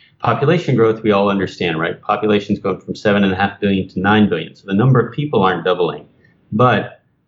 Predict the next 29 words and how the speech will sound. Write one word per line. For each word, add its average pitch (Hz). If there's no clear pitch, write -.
the 98
problem 131
is 95
that, 90
and 98
it's -
a 95
good -
problem, 87
is 92
that 95
as 147
people 135
move 110
from 98
low 113
income 98
to -
middle 120
income, 85
their 110
protein 131
consumption 98
as 90
much 98
as -
triples 90
per 87
capita. 82